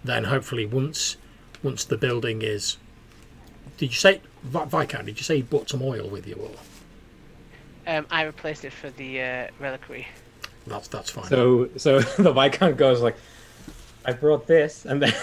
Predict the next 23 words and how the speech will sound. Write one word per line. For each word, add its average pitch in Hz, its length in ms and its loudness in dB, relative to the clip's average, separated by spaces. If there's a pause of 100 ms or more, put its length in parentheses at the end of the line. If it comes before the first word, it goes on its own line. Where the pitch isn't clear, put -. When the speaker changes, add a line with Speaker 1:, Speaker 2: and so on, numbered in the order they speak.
(100)
Speaker 3:
<laughs> - 220 -8
there's 156 280 2
the, 156 120 0
there's 135 200 2
the 156 120 4
reliquary. 139 520 2 (300)
<laughs> 190 300 0 (2000)
Yep. 92 140 -12 (1080)
Speaker 1:
I - 40 -8
presume 131 340 0
none 120 120 -4
of 110 80 -6
the 110 100 -6
generic 113 400 -4
Star 104 280 -6
Vipers 104 360 -10
have - 120 -10
any 104 100 -12
oil - 300 -12
on 101 60 -12
them 101 120 -12
or 104 80 -10
anything. 101 280 -14